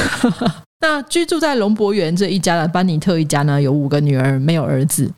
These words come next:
那这五个漂亮的女孩子呢，遇到的问题就跟前阵子很红的那个唐顿庄园一样，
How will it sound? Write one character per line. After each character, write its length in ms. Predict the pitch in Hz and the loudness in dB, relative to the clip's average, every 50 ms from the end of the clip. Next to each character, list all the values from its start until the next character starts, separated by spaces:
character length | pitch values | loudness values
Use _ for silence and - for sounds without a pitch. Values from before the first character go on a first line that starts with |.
| _ _ _ _ - | _ _ _ _ -4
那 120 | 330 330 | -4 -2
这 160 | 330 349 320 | 0 0 0
五 80 | 214 180 | 0 0
个 180 | - 175 165 165 | 0 0 0 0
漂 160 | - - 233 | 0 0 0
亮 120 | 220 196 | 0 2
的 80 | 185 165 | 2 0
女 120 | 156 143 | 0 0
孩 220 | - 135 151 139 147 | 0 0 0 -2 -2
子 140 | - - | 0 0
呢， 180 | 151 147 139 139 | 0 2 2 0
遇 100 | 151 185 | 0 0
到 140 | 170 180 160 | 0 0 0
的 80 | 156 | 0
问 200 | 151 180 185 165 160 | 2 2 2 2 0
题 180 | - - 147 | 0 0 -2
就 140 | 135 - 165 | 0 0 -2
跟 200 | 160 160 151 151 | 0 0 0 0
前 240 | 165 - - 151 160 | 0 0 0 0 0
阵 160 | 180 190 180 | 0 0 0
子 80 | 151 156 | 0 0
很 220 | 139 127 165 156 | 0 2 2 0
红 180 | - - 175 165 | 2 0 0 0
的 80 | 170 165 | 2 2
那 80 | 165 185 | 2 2
个 100 | 175 156 | 0 0
唐 220 | - 165 151 160 | -2 -2 -2 0
顿 200 | 170 196 185 165 | 0 2 2 2
庄 160 | 156 160 160 | 0 0 0
园 160 | 160 143 131 131 | 0 0 0 0
一 120 | 135 135 | 0 0
样， 180 | 160 147 123 | 0 0 0